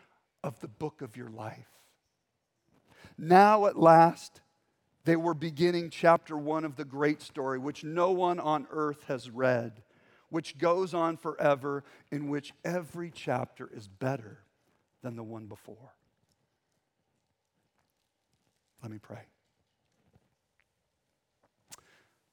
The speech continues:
Our Father and our God,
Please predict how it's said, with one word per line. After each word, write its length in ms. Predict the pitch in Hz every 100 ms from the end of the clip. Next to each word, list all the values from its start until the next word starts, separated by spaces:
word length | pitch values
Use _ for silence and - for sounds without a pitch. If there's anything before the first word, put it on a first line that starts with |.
| _ _ _ _ _ _ _ 127
Our 80 |
Father 480 | 110 147 147 151 151
and 240 | - 131 117
our 140 | 113
God, 580 | 107 120 135 147 156